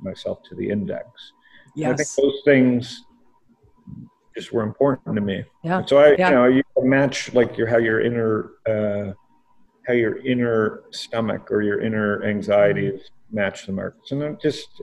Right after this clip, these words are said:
Speaker 1: I wasn't good at it on the day-to-day, uh, trying to beat the market.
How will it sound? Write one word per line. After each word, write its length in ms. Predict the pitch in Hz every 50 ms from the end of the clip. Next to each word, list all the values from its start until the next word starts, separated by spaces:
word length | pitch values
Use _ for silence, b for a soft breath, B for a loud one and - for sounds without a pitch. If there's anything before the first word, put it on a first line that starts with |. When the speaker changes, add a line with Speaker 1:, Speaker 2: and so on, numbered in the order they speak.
| - - 110
Speaker 1:
I 120 | 107 127
wasn't 420 | - 120 123 127 120 120 113 101 87
good 160 | 113 110 107
at 200 | 101 92 90 92
it 140 | 95 - - - _ _ -
on 100 | 101 101
the 80 | 98 92
day-to-day, 1000 | 90 98 98 95 95 95 85 98 95 92 92 95 92 92 92 92 92 90 90 90
uh, 220 | 87 - - - - - _ _ _ _ _ _ _ _ _ _ _ _ _ _ _ _ _ _ -
trying 220 | - 107 104 101
to 60 | 98
beat 240 | 87 - 104 98 -
the 80 | - -
market. 420 | 90 95 - 190 - - - -